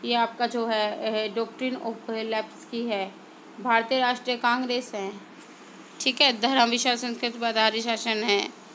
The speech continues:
राज्य सूची है में शामिल जो subject है ये।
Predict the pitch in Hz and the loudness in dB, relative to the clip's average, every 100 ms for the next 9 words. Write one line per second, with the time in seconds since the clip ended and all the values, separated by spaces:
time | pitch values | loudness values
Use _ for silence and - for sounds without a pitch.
0 | - - - - - - - 226 240 233 | -20 -20 -20 -20 -20 -20 -14 4 4 4
1 | 254 - 233 - 247 226 202 202 196 - | 0 -2 -4 -2 -2 -2 -4 -4 -12 -18
2 | - - - - - - - 233 233 233 | -20 -20 -20 -20 -20 -20 -4 -2 0 0
3 | 214 226 226 208 226 233 202 226 220 - | -2 -2 -4 -4 -2 -2 0 0 -2 -2
4 | 214 196 196 | 0 2 0